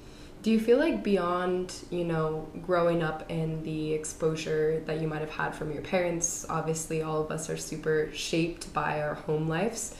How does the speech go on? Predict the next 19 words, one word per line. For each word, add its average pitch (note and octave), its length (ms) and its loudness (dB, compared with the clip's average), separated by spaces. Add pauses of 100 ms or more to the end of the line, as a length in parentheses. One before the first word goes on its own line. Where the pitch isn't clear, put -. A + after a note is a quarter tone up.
(400)
Was F#3+ 140 2
there G3 120 6
anything A#3 380 6
after D#3+ 460 0
that, E3+ 420 2
you E3+ 140 0
know, D3+ 240 0
maybe, D#3+ 340 2
like, D#3 220 -2
a D#3 80 -2
certain D#3+ 400 2
experience F3+ 920 0
or D#3 500 0
experience D3+ 600 -2
even D3+ 260 -2
working D#3 360 0
with D#3 120 0
someone E3 520 -2
or D3+ 420 0